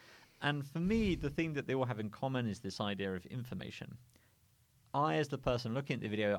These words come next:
are after some form of information. And almost always today, that's for a security-related task, 'cause that's what the technology is being deployed for, and that's all it's relatively,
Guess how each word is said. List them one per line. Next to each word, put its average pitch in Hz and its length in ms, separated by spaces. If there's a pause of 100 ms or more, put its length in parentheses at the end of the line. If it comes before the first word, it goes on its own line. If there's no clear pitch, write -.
are 135 120
after 139 200
some 135 300
form 123 260
of 92 120
information. - 520 (180)
And 156 140
almost 190 460
always 160 580
today, 151 640
that's 117 260
for - 260
a 98 60
security-related 110 960
task, 139 340 (240)
'cause 110 140
that's 135 240
what 117 100
the - 60
technology 101 400
is 90 80
being 101 180
deployed 135 360
for, 143 240 (220)
and 117 120
that's 139 240
all 131 220
it's 117 200
relatively, 107 920